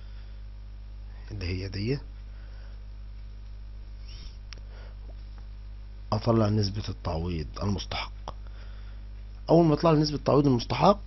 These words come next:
أراجع آخر بند قلنا، قلناه في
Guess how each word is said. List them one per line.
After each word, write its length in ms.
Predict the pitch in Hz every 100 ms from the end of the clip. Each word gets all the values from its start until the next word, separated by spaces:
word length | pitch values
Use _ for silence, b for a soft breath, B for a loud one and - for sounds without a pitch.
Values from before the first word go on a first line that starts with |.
| - - - 127
أراجع 360 | 131 123 - -
آخر 320 | 131 117 113
بند 400 | 98 113 110 95 - - -
قلنا، 540 | 90 104 104 101 67 - -
قلناه 480 | - 95 92 110 135 B B B B B B - - - - - - - - - -
في 160 | -